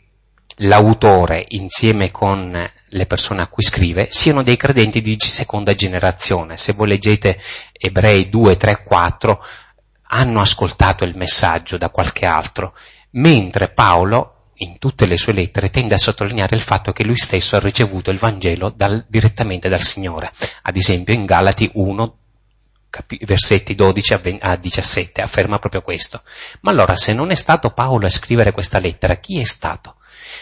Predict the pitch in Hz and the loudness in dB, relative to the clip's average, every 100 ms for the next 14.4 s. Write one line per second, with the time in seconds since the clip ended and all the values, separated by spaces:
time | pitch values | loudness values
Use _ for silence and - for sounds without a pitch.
0 | - - 123 127 127 120 - _ - - | -16 -2 0 4 4 2 -4 _ -10 0
1 | 139 117 101 104 - 98 90 98 - 95 | 2 2 2 2 2 0 0 -4 -6 -2
2 | 110 - 95 - 113 110 90 90 - 92 | -2 0 -2 2 4 6 4 0 -8 -10
3 | 82 78 - - _ _ _ _ - - | -10 -6 -6 -8 _ _ _ _ -20 -2
4 | 123 - 190 196 131 120 107 101 107 - | 0 2 0 2 0 0 0 0 0 0
5 | 113 95 107 117 92 82 90 - _ - | 0 2 4 4 2 -2 -6 -6 _ -20
6 | _ - 101 - 107 101 87 123 135 90 | _ 0 0 2 2 4 2 -2 -4 -4
7 | 87 82 - 127 95 - 87 104 - - | -2 -2 0 0 0 -2 -6 -4 -4 -2
8 | - 135 87 92 131 98 - 95 101 107 | -2 0 0 0 0 0 -2 -2 -4 -4
9 | 95 92 95 90 - 101 90 95 139 - | -4 -6 -6 -6 -4 -4 -4 -2 0 0
10 | 90 117 113 90 98 123 90 - - 104 | -2 0 -2 -2 -4 -2 -4 -4 -6 -6
11 | - 95 - 101 98 107 90 107 101 92 | -6 -6 0 0 0 -4 -4 0 2 4
12 | 123 120 101 135 - - - 110 104 - | 4 2 -2 -4 -8 -18 -2 0 0 0
13 | 98 104 - - 160 101 87 87 - - | 0 0 2 4 6 6 2 -6 -10 -18
14 | - 98 90 | -4 -2 -2